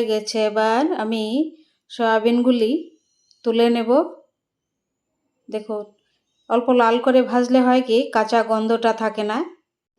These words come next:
এবার প্রথমে আমি দইটি আমি ঠিকঠাক করে রেখে দেব। আমি চার চামচ টক দই নিয়েছি, তার মধ্যে আধা চামচ কাশ্মীরি লাল লঙ্কা পাউডার, এটি অ্যাড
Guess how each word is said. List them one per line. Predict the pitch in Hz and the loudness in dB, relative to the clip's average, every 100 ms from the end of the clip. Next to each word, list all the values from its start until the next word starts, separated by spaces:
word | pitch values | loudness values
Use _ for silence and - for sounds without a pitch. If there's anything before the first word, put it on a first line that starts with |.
| _ _ _ _ _ - | _ _ _ _ _ -6
এবার | 233 233 233 233 | -2 0 0 0
প্রথমে | 233 233 262 254 247 | -4 0 4 4 4
আমি | 233 220 220 202 | 2 -2 -6 0
দইটি | 220 226 226 240 220 254 - _ _ 233 | 2 2 0 -2 -2 -4 -10 _ _ -12
আমি | 220 214 208 | -8 -8 -8
ঠিকঠাক | 233 226 - 233 233 | -10 -10 -6 -6 -6
করে | - 214 214 | -6 -2 -2
রেখে | 214 208 226 | -2 -2 0
দেব। | 220 220 302 359 - _ - | 0 2 0 0 -10 _ -10
আমি | 214 220 208 254 285 | -8 -6 -6 -8 -6
চার | - 220 220 | 0 0 0
চামচ | 247 226 226 226 226 - _ | -2 -2 0 -2 -4 -16 _
টক | 226 226 214 | -4 -4 0
দই | 233 240 | 0 2
নিয়েছি, | 220 214 208 - 226 277 339 - _ _ _ _ | 0 -4 -8 -6 -2 -2 -4 -14 _ _ _ _
তার | 214 214 | -4 -2
মধ্যে | 233 220 208 208 269 - | -4 -4 -2 0 -2 -2
আধা | 208 226 233 | -2 0 0
চামচ | 240 233 220 254 - | 0 0 -2 -4 -4
কাশ্মীরি | 247 226 - 247 240 247 | -2 -2 -2 -2 2 2
লাল | 226 208 208 | 2 0 -2
লঙ্কা | 214 214 214 | -2 -4 -2
পাউডার, | 214 202 196 202 233 330 - _ _ _ _ _ _ _ _ _ _ 226 | 0 -2 0 -2 -2 -4 -10 _ _ _ _ _ _ _ _ _ _ -12
এটি | 220 240 220 262 - | -8 -4 -4 -4 -2
অ্যাড | 214 226 | 0 0